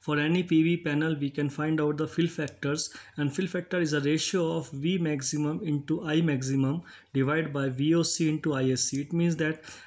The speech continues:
maximum power divided by the, whatever the operating point of the, uh, solar panel. So we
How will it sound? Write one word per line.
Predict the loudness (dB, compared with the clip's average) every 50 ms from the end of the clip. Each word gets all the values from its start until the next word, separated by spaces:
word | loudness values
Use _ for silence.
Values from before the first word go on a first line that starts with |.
| -6 _
maximum | 0 2 2 2 0 0 2 4 4 4 4 2 2 0
power | 0 0 0 2 2 0 0 -2 -6 -12 _ _ _ -20 -20 _ _ -2
divided | 0 2 2 2 2 2 2 0
by | 0 0 0 0
the, | 0 -2 -2 -4 -6 -10 -8
whatever | -4 -2 -2 0 0 0 0 0 0
the | 0 0
operating | 0 -2 -2 -2 -2 -2 0 0 0 0 -2
point | -2 -2 0 0 0 0 -2
of | -4 -4 -2 -2
the, | -2 -2 -2 -4 -10 -16 -20 _ -20 -20 -20 -20 -20 -14 _ -4
uh, | -2 0 0 0 0 -2 -4 -4 -6 -10 -18 _ _ _ -6
solar | -2 0 2 2 2 2
panel. | 2 0 0 0 0 0 -2
So | -2 -2 -2
we | 0 -2 -2